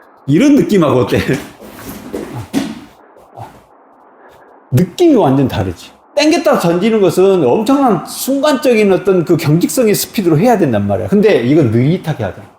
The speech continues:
근데 이 사람이 지금 내가 알고 있잖아, 기술을. 그지? 오케이. 근데 어때?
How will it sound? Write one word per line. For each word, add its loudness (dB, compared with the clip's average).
근데 0
이 4
사람이 2
지금 2
내가 2
알고 2
있잖아, -2
기술을. -2
그지? 0
오케이. -2
근데 2
어때? 2